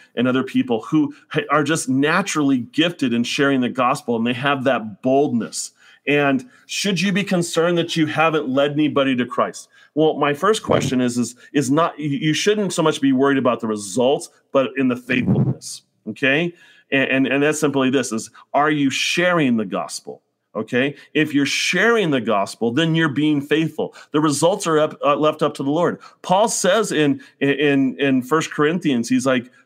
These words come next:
"Some plant, others water," you know,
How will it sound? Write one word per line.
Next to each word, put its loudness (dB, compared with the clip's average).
"Some 0
plant, -2
others 0
water," 0
you 0
know, 0